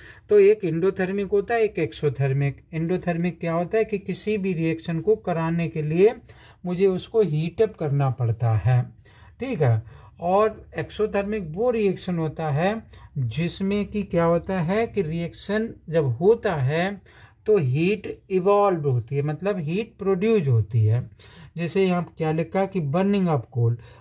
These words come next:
कोई coal को अगर आप जलाओगे तो क्या होगा कि heat produce होगी, तो ये it's not a endothermic reaction, it is a exothermic reaction।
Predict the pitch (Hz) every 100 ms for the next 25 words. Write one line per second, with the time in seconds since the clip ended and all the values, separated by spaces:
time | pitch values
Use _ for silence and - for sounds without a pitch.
0 | _ _ 151 147 - 165 170 170 175 170
1 | 160 170 160 - 156 139 135 160 190 175
2 | 131 139 156 - - - - 180 202 214
3 | 165 135 135 151 131 175 - 180 175 165
4 | 233 240 226 190 208 208 - _ _ 190
5 | 190 190 185 - 165 160 160 180 180 -
6 | _ 156 151 139 123 131 139 123 131 135
7 | 127 165 156 131 139 135 202 262 - -
8 | - - 165 - 151 120 104 107 117 110
9 | 117 110 110 - 131